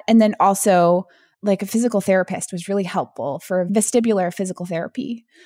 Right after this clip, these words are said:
So those two medical professionals are, like, really, really great if you find yourself in this situation. Like, they were more helpful than a lot of, like, kind of the general doctors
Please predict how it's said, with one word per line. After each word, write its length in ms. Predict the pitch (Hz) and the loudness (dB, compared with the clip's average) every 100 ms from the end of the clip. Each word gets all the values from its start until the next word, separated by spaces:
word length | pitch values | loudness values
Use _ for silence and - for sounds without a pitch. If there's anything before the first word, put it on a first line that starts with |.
| _ | _
So 260 | - 226 202 | 0 2 6
those 200 | 208 208 | 4 2
two 160 | - | 2
medical 300 | 233 185 196 | 2 2 0
professionals 640 | 185 - 185 - 180 165 160 | -6 -6 -10 -8 -10 -8 -6
are, 140 | 151 | -4
like, 680 | 127 80 - - - - - | -4 -4 -6 -10 -14 -16 -16
really, 500 | 165 175 214 185 151 | -8 0 4 4 0
really 280 | 131 147 123 | -2 -4 -4
great 500 | 147 156 104 - - | -6 -6 -6 -10 -10
if 180 | 165 - | -10 -6
you 140 | 185 180 | -8 -4
find 260 | 202 175 | -2 -4
yourself 320 | 165 - 165 | -6 -8 -8
in 60 | - | -8
this 140 | 165 | -10
situation. 640 | - - 143 117 - - - | -10 -10 -10 -10 -12 -12 -10
Like, 140 | 165 _ _ _ - | -12 _ _ _ -2
they 100 | 196 | 2
were 120 | 190 190 | 4 4
more 160 | 196 | 2
helpful 340 | 190 185 - 175 | 0 -4 -4 -2
than 140 | 160 | -2
a 60 | 156 | -2
lot 220 | 160 151 | 0 0
of, 140 | 165 | -2
like, 160 | 160 120 | -4 -6
kind 180 | 170 151 | -6 -6
of 100 | 165 | -6
the 120 | 160 | -6
general 320 | 139 127 147 | -6 -6 -8
doctors 760 | 165 - - - - - - | -8 -10 -10 -12 -8 -8 -10